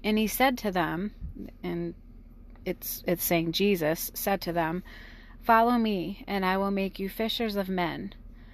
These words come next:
Immediately, they left their nets and followed him. So again, I would like to encourage you to make this step, whatever it is God is calling you to do.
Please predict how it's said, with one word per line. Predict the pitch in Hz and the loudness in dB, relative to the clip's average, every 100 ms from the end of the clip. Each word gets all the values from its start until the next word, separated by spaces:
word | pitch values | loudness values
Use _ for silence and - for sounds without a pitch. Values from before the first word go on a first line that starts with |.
| - - - | -20 -20 -8
Immediately, | - 208 214 262 220 - 175 175 180 190 - | 0 4 6 6 6 4 2 2 0 -6 -6
they | - 180 | 0 2
left | 175 180 - | 2 0 -2
their | 220 | 0
nets | 208 175 160 - - | 0 -2 -4 -8 -6
and | 180 175 | -6 -2
followed | 165 165 165 160 | 0 0 -2 -2
him. | 175 151 170 - - - - - - - - - - - - - - - | -2 -2 -4 -10 -16 -20 -20 -20 -18 -18 -18 -18 -18 -18 -20 -20 -18 -8
So | - 269 233 | 2 4 6
again, | 247 262 240 | 6 4 4
I | 208 | 2
would | 226 233 | 2 2
like | 240 - | 0 0
to | - 233 226 214 | -4 0 0 0
encourage | 202 208 254 254 226 190 | -2 -4 0 0 0 -2
you | 185 180 | -4 -4
to | - | -4
make | 202 214 233 - | -2 -2 -4 -6
this | 185 | -6
step, | - - 170 - - - - | -2 0 0 -4 -12 -18 -6
whatever | 202 202 233 254 254 | 0 4 6 6 4
it | 233 | 4
is | 208 196 | 2 0
God | 190 185 | 0 0
is | 180 | 0
calling | - 190 185 185 | -4 -2 0 2
you | 180 | 0
to | 175 | 0
do. | 170 170 147 113 | 0 0 -2 -4